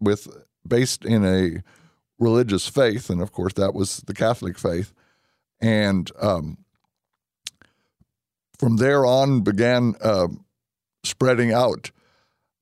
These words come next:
One of the things that, uh, I found so, uh,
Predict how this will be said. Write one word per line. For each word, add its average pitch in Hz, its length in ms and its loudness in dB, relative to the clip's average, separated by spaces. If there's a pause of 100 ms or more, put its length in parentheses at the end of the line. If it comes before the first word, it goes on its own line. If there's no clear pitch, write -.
(140)
One 160 180 2
of 185 100 2
the 147 100 2
things 127 460 0
that, 101 300 0 (100)
uh, 95 260 0 (280)
I 117 160 2
found 113 420 0
so, 120 640 0 (200)
uh, 85 220 -2